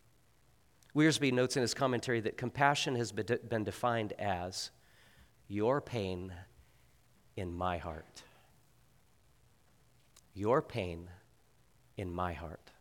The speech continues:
Here we see Christ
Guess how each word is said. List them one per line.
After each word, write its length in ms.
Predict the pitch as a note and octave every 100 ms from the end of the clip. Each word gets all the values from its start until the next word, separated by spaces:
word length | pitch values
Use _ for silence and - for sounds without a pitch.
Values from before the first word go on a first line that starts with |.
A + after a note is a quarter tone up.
| - G3+ - - _ _ _ _ _ _ _ _ _ _ _ - - _ _ _ _ _ _ _ _ _ _ - -
Here 160 | D3
we 80 | D#3
see 180 | - A#2+
Christ 440 | - C#3 B2+ -